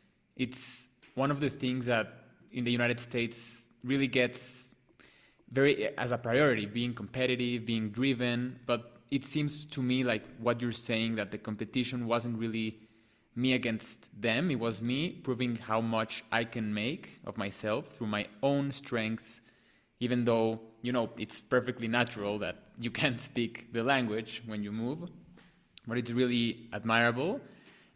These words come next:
And like you say, one of the things that really gets in the way of progress,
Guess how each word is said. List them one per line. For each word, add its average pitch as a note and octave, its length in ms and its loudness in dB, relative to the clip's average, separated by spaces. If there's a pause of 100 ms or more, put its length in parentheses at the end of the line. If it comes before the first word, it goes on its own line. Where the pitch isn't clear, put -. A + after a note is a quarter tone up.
And C3 440 2 (400)
like C#3 220 2
you D#3+ 100 0
say, C3 600 2 (420)
one C3+ 180 4
of D3 120 2
the C#3 380 6 (360)
things C3+ 260 0
that A#2+ 300 2
really B2 200 2
gets - 640 0 (120)
in C3 140 2
the A#2+ 80 4
way A#2 220 4
of A2+ 160 4 (320)
progress, C#3 640 4